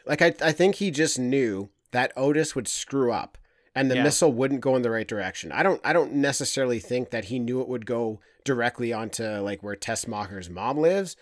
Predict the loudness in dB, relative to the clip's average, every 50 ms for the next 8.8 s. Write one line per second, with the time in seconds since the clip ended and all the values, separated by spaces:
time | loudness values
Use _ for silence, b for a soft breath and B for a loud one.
0 | b b b b b b 0 2 2 4 2 2 4 2 4 4 4 2 2 0
1 | _ -2 4 4 4 4 4 0 -2 -2 0 0 0 2 2 2 0 0 -2 -2
2 | -2 -2 -4 -2 -2 -2 -2 0 -2 0 0 0 2 2 2 2 2 0 -4 -6
3 | -6 -4 -4 -4 -2 0 2 2 2 0 -4 -4 -4 -6 -4 0 0 0 0 0
4 | -2 -10 -10 -10 -14 b b b b -10 -6 -4 -4 -4 -4 -4 2 2 2 2
5 | 2 -2 -4 -4 -4 -10 -8 -8 -6 -6 -6 -4 -6 -6 -4 -4 -6 -6 -6 -6
6 | -8 -8 -8 -8 -12 -12 -10 -12 -12 -12 -14 -14 -14 -10 -10 -8 -8 -8 -12 _
7 | _ _ _ _ _ _ _ -4 -2 -2 -2 -2 -2 -2 0 0 2 2 2 2
8 | 2 0 0 -2 -4 -4 -4 -4 -4 -6 -6 -2 -2 -2 -2